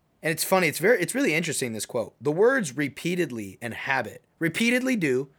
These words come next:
and habit. Boom, right there. You could even flip the quote and say, "Habits are what we repeatedly do.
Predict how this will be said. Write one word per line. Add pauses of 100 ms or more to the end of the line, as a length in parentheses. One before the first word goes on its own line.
(240)
and
habit. (480)
Boom,
right
there. (1500)
You
could
even
flip
the
quote
and
say, (1000)
"Habits (100)
are
what
we
repeatedly
do.